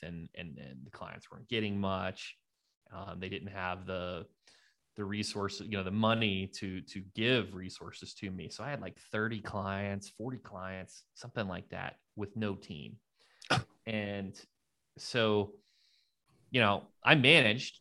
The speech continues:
Speaker 1: that's where I learned processes. That's where I learned high output for your time. Um,
Speaker 2: Hmm.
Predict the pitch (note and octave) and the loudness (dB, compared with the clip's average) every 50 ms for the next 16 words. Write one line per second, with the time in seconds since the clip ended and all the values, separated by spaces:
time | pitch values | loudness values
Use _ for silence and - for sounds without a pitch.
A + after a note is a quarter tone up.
0 | _ - A#2 B2 B2+ - - D3 C#3+ C3 A#2 G#2+ G#2+ G#2+ A#2 A#2 A2 G#2+ G2+ G2+ | _ 6 6 6 6 6 6 8 10 12 12 12 12 10 8 10 10 8 8 4
1 | - - B2 A2+ G#2+ A2+ A2+ - - A2 A2+ A2+ - - B2+ A#2+ G#2+ G#2+ G2 G2 | 2 4 8 8 10 8 8 6 4 2 2 2 0 -4 -4 -4 -2 -2 -2 -2
2 | - - - A2 G2+ G2+ G2 G2 G2+ G#2 G#2 G#2 G2+ G2+ G2+ G2+ G2+ G2 G2 G2 | -2 -2 0 2 2 4 2 2 2 4 4 4 4 4 4 2 2 0 -2 -4
3 | F#2+ - _ _ _ _ - - - - A2+ A2+ A2+ A2+ - - A2 G#2 A#2 A#2 | -6 -8 _ _ _ _ -14 -4 4 6 6 8 8 6 4 4 6 6 6 4
4 | - - - - - B2 A#2+ - - - - A2 G#2 F2+ F#2 F#2+ - - - - | 2 -6 -12 -6 -2 -2 -2 -2 -4 -8 -6 -4 -4 -4 -4 -6 -8 -8 -2 2
5 | A#2 A2 G#2+ G#2+ A2 A2+ A2+ A#2 B2 B2+ - _ _ _ _ _ _ _ _ _ | 4 6 6 6 6 4 4 2 0 -2 -4 _ _ _ _ _ _ _ _ _
6 | _ - G#2+ G2 F#2+ F#2+ F#2+ F#2+ F#2+ F#2+ | _ -6 -4 -2 -2 -2 -2 0 4 4